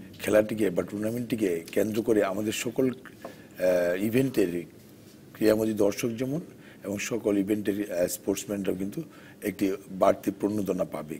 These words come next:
কারণ হলো যে আমাদের দেশে যখন একটি খেলা হয়,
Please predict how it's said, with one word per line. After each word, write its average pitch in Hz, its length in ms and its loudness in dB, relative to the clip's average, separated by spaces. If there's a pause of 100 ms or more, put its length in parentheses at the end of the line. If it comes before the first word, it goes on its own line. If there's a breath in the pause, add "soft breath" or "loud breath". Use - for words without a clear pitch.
(120)
কারণ 113 300 0 (440 soft breath)
হলো 131 160 2
যে 117 120 6
আমাদের 110 260 4
দেশে 113 260 0
যখন 117 400 -6
একটি 95 300 -2
খেলা 110 200 -6
হয়, 110 300 -2